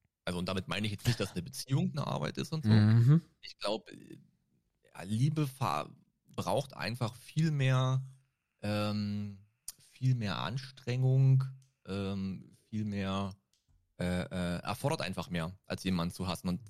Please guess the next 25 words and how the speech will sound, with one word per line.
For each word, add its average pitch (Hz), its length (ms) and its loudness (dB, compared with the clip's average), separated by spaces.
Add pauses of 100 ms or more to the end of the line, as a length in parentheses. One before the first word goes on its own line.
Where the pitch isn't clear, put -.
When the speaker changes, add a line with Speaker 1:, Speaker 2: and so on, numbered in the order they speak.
Speaker 1:
so 104 80 -2
kam 110 240 -4
ich 107 100 -4
zur - 140 -6
These, 107 180 -2
dass 95 160 -4
das - 200 -12
Hassen - 200 -6
einfacher - 460 -4
ist, - 220 -6 (260)
weil 87 180 0
das 85 100 4
Speaker 2:
Mhm. 90 60 2
Speaker 1:
einfach 120 240 0
ein 107 80 -2
Zustand - 440 -8
ist, 131 180 -4
den - 120 -2
du 110 120 -2
akzeptierst - 880 -2 (480)
und 120 200 0
dann 113 160 -2 (160)
dementsprechend 117 600 -2
damit 104 280 0
umgehst. 127 580 2